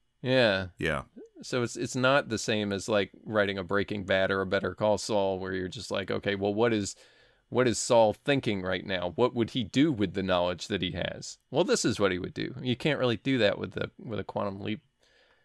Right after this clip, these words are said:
Speaker 1: structured show. It's more of a, you know, so,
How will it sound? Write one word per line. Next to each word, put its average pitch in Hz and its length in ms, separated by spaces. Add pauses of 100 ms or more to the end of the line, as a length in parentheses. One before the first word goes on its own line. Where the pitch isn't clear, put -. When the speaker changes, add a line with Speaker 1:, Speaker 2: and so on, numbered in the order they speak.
(260)
Speaker 1:
structured 95 640
show. 98 420
It's - 160
more 101 200
of 92 100
a, 90 320 (800)
you 101 100
know, 92 200
so, 113 260